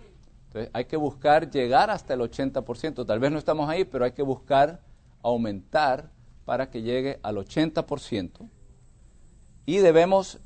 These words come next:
esforzarnos por practicar las reuniones de grupo. ¿De qué manera?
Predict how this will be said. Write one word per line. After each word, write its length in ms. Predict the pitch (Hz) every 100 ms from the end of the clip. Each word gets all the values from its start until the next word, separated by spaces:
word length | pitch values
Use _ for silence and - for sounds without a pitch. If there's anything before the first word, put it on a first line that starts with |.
| -
esforzarnos 880 | 143 165 - 139 123 185 196 196 196
por 340 | - 170 156 -
practicar 840 | 160 147 - 139 - 190 233 262
las 180 | 233 180
reuniones 480 | 170 160 165 180 180
de 80 |
grupo. 320 | 175 196 175 139
¿De 160 | 143
qué 120 | 208
manera? 540 | 220 220 233 196 117